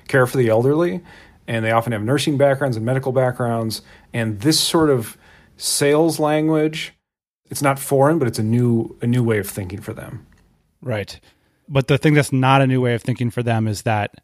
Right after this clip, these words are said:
Speaker 2: their business succeeds if people are in the buildings. And essentially, that's what you're bringing to the table,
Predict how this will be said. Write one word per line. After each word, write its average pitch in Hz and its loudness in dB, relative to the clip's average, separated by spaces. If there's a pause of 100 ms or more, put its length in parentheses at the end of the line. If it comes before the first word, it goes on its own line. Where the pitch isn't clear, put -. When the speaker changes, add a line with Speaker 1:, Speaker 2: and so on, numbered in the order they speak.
(160)
Speaker 2:
their 127 2
business 127 2
succeeds 110 -4 (420)
if 139 2
people 127 2
are 110 2
in 131 4
the 117 -4
buildings. 101 -4 (380)
And 120 0
essentially, 123 2 (400)
that's 127 0
what 131 2
you're 131 2
bringing 117 0
to 113 -4
the 107 -4
table, 104 -8